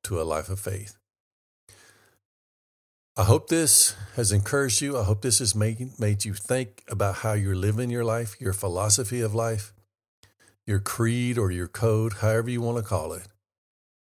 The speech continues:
But listen one more time to what Paul said.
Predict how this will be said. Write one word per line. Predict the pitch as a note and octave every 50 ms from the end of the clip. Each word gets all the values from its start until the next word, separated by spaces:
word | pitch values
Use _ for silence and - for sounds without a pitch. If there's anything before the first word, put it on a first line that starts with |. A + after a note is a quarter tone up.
| _ _ _ _ _ _ _ _ _ _ _ _ _ _
But | - G#2
listen | G2+ G#2+ G#2+ G2+ - G#2+ F#2
one | F2 F#2+ G#2 A2+
more | B2 C3
time | A2 - - G2 F#2 F#2 F2 E2 F2 - _ _ _ _ _ _ -
to | - G2+
what | F#2+ G2 G2
Paul | - - G2 F2 E2 D#2
said. | - - - G#2+ G2+ -